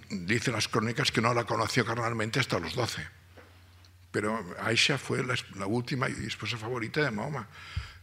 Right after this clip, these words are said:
que se casó con nueve años. Por tanto,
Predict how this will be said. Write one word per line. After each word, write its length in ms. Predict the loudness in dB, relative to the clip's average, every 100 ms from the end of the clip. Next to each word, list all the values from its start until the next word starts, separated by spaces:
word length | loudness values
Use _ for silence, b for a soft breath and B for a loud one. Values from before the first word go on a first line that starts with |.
| -8
que 120 | -6
se 100 | -4
casó 240 | -4 -4
con 140 | -2 0
nueve 200 | 4 4
años. 440 | 4 2 0 -2 -10 B B B B -12
Por 140 | -8 0
tanto, 500 | 0 0 -4 -6